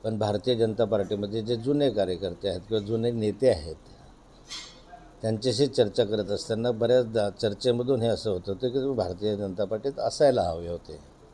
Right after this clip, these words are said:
तुम्ही आले तर बरं होईल,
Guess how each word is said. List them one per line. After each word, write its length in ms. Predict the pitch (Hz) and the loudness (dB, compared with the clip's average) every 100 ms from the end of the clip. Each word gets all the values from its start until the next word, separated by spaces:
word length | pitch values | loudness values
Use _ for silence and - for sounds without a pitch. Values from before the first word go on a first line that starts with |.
| - - - - - - - - - - - | -20 -20 -20 -20 -20 -20 -20 -20 -20 -20 -4
तुम्ही 160 | 117 117 | 0 2
आले 240 | 113 117 | 4 4
तर 120 | 107 | 4
बरं 200 | 127 143 | 4 6
होईल, 360 | 117 101 95 | 6 4 0